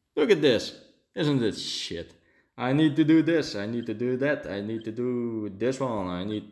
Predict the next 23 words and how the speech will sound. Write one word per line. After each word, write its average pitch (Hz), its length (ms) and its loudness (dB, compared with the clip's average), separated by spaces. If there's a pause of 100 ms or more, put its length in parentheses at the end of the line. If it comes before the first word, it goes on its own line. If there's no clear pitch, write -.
uh, 98 500 0
those 123 300 2
as 117 60 0
well, 143 420 0
as 120 160 -6
well, 143 380 0
then 101 220 -4
this 139 200 -2
one. 127 340 -2 (580)
I 101 180 0
have 107 400 2
to 110 120 0
upgrade 127 340 2
these 135 160 2
mines, 123 840 -2
uh, 92 300 -2
well, 92 180 -2
although 92 460 -4
that 82 360 -10
one 87 240 -8
fortress 87 380 -8
died 85 300 -8
twice. 87 320 -8